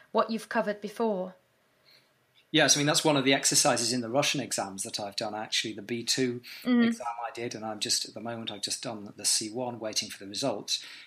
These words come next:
Speaker 2: Uh, one of the exercises in the, in the oral, actually, is that you, in the speaking exam, uh, they read a sentence out to you, and you have to tell it back, say it back to them without using any of the same words.
Speaker 1: Mm,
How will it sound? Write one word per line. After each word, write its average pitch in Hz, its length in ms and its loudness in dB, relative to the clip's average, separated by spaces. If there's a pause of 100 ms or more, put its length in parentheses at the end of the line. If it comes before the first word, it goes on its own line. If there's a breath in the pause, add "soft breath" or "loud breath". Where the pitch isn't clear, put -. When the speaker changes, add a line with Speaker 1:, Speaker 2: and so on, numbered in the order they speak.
(160 loud breath)
Speaker 2:
Uh, 127 140 2
one 139 160 4
of 123 80 4
the 120 100 4
exercises 120 560 2
in 120 140 0
the, 123 140 0 (120)
in 135 120 2
the 127 120 2
oral, 127 320 2
actually, 107 460 -4
is 113 160 -6
that - 160 -10
you, 113 220 -6
in 110 80 -8
the 107 40 -4 (120)
speaking 143 340 -2
exam, 101 400 -4 (420 loud breath)
uh, 127 140 0
they 123 220 2
read 123 180 2
a - 20 0
sentence 120 400 4
out 110 200 -2
to 110 120 0
you, 113 140 -6
and 117 100 -6
you 117 100 -6
have 123 260 -4
to 117 260 -2
tell 113 240 0
it 127 120 -12
back, - 140 -2
say 127 200 4
it 113 100 -8
back 117 200 -6
to 113 100 -4
them 113 240 -6
without 113 260 -6
using 120 260 -4
any 113 140 -6
of 107 60 -10
the 104 60 -2
same 110 240 2
words. - 720 -2 (440)
Speaker 1:
Mm, 208 680 -6